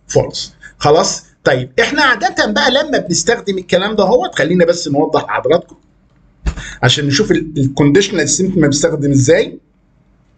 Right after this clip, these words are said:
هقول له مثلا if، ولازم افتح قوس كده،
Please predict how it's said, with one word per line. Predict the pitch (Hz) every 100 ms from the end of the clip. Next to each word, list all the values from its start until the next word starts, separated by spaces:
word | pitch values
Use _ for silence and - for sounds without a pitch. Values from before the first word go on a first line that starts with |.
| _ - - - -
هقول | 202 262
له |
مثلا | 247 247 240 180 175
if، | 247 269 - - _ _ _ _ _ _ -
ولازم | 123 143 151
افتح | - 160 156
قوس | - 160 -
كده، | 165 233